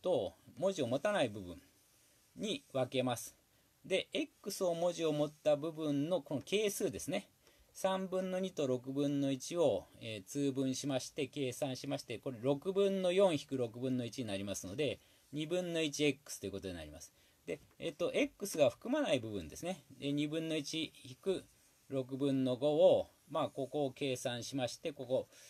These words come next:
えー、六分の三引く六分の五になりますので、マイナス、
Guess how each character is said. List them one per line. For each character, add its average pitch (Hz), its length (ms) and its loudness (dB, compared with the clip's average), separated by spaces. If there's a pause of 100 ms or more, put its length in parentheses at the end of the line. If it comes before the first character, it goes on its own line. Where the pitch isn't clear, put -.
(200)
え 117 140 -4
ー、 110 40 -10 (120)
六 131 320 0
分 196 260 2
の 185 80 4
三 185 280 2
引 - 40 -2 (180)
く 180 120 -4
六 135 260 0
分 131 200 2
の 127 100 2
五 131 100 2
に 110 80 -2
な 101 80 -2
り 101 80 -4
ま 107 100 -6
す - 140 -8
の 92 60 -8
で、 107 100 -6
マ 180 180 4
イ 196 60 4
ナ 180 140 2
ス、 - 280 -2